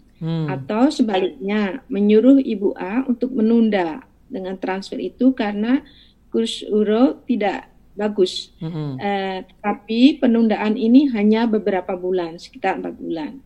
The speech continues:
Speaker 1: Iya.
Speaker 2: Eh, biaya transfer kadang ditanggung Ibu A, kadang ditanggung bersama. Jadi da-, diambilkan dari uang yang terkumpul itu.
Speaker 1: Iya.
Speaker 2: Ini melihat atau tergantung dari jumlah transfer.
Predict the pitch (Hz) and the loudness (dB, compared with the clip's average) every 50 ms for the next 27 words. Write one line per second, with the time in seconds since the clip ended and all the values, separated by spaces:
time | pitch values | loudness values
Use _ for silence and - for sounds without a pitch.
0 | _ _ _ 156 143 135 151 - - _ _ _ _ _ - - 180 180 180 175 | _ _ _ -12 -10 -10 -12 -14 -18 _ _ _ _ _ -8 -6 -4 -4 -4 -4
1 | 175 175 - - - _ _ _ _ _ - 190 214 220 214 214 214 208 - 220 | -6 -10 -12 -18 -20 _ _ _ _ _ -2 0 4 4 6 6 4 2 0 0
2 | 208 208 208 208 - - 214 214 220 240 294 359 415 - - - 220 202 190 196 | 0 -2 -2 -4 -4 -2 -2 0 2 2 2 0 -2 -8 -8 -8 -6 -6 -4 -4
3 | 196 214 254 339 330 302 302 262 214 208 - 214 196 190 196 208 233 254 - 214 | 2 2 2 2 2 0 -2 -2 -2 -2 -4 -4 -4 -2 -2 0 0 0 0 0
4 | 208 185 185 - - - 180 175 175 185 202 240 294 330 339 - - 185 180 180 | -2 -4 -6 -6 -8 -8 -10 -8 -6 -4 -4 -2 -4 -4 -6 -8 -8 -6 -4 -2
5 | 226 240 254 220 214 214 196 190 190 185 190 190 190 180 - - - 180 170 175 | 2 2 2 2 2 -2 -6 -6 -6 -6 -6 -6 -4 -6 -6 -6 -8 -8 -8 -8
6 | 175 156 151 - 175 170 185 226 202 202 190 180 - - 202 - - 202 190 180 | -8 -10 -8 -6 -6 -6 -4 -4 -4 -4 -4 -6 -6 -6 -6 -4 -4 -4 -4 -4
7 | 180 175 - 208 214 214 202 190 180 180 175 170 - - 175 180 175 170 170 170 | -4 -4 -4 -4 -2 -2 -2 -4 -4 -6 -8 -8 -8 -8 -8 -8 -8 -10 -12 -14
8 | 165 170 - - _ _ - 185 175 175 175 - 180 - - 190 185 180 175 175 | -14 -16 -16 -16 _ _ -10 -10 -10 -8 -10 -12 -14 -10 -8 -6 -6 -6 -4 -6
9 | 185 - - - - - _ - _ _ _ _ - 135 135 135 127 214 226 262 | -6 -8 -10 -16 -20 -20 _ -20 _ _ _ _ -12 -10 -8 -4 0 6 10 10
10 | 262 254 247 247 240 226 233 226 226 - - - - - - - - - 220 208 | 12 12 10 8 6 4 2 0 0 -2 -8 -16 -18 -18 -18 -10 -4 -2 0 0
11 | - 208 202 208 240 262 262 247 226 220 220 214 202 220 208 208 202 196 202 - | 0 0 0 2 6 8 8 8 6 2 -2 -2 -2 -2 -2 0 -2 -4 -6 -10
12 | 220 196 196 190 185 - - 156 | -8 -8 -8 -8 -10 -10 -12 -12